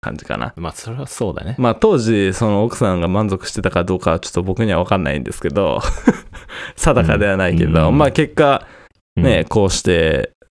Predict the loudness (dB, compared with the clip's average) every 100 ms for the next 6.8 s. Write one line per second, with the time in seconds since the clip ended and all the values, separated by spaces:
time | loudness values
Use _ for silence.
0 | _ -4 -2 -2 -2 -4 -2 -2 -2 -4
1 | -6 -14 _ -16 -8 -6 -4 -4 0 0
2 | 0 2 0 0 -2 -2 -4 -6 -16 -20
3 | _ _ _ _ _ _ _ _ _ -4
4 | -2 0 2 2 2 0 2 2 4 2
5 | 2 2 0 0 0 0 -2 -4 -4 -8
6 | _ _ _ -14 -10 -6 -8